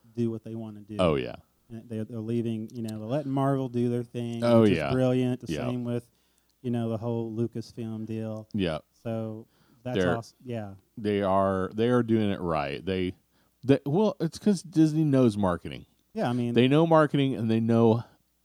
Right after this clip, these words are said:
Speaker 2: they've screwed up things in the past.
Speaker 1: Oh, my goodness.
Speaker 2: And they know what not to touch.
Speaker 1: Exactly.
Speaker 2: It's like,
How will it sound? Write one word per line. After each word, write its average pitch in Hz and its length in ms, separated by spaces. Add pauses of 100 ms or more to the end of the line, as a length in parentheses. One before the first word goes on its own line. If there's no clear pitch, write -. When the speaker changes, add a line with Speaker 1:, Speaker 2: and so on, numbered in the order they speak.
(720)
Speaker 2:
they've 185 300
screwed 175 380
up 151 180
things 139 340
in 110 100
the 92 60
past. 98 480
Speaker 1:
Oh, 131 120
my 113 180
goodness. 110 440 (340)
Speaker 2:
And 120 420 (120)
they 123 300
know 117 640 (300)
what 107 280
not 104 360
to 120 100
touch. - 480
Speaker 1:
Exactly. 107 420 (300)
Speaker 2:
It's 101 180
like, 87 260